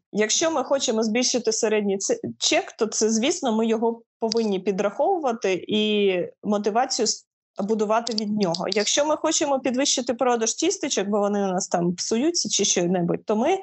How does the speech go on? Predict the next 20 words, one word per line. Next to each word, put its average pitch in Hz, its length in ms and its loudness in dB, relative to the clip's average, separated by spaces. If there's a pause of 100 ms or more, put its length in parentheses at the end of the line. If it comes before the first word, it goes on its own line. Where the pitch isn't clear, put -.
(300)
повинні 302 360 0
ставити 262 420 0
план 262 280 0
на - 80 0
конкретні 269 500 0
тістечка. 254 600 0
Тобто 233 320 -2
ми 311 100 0
створюємо 247 600 0
план 208 340 0 (380)
на 311 80 2
тістечка, 254 680 -2 (400)
е, 214 640 0
і 311 260 0
кажемо, 226 460 0
що 240 180 0
ми 339 140 2 (300)
повинні 240 380 2
продати 214 500 0
там 180 320 -2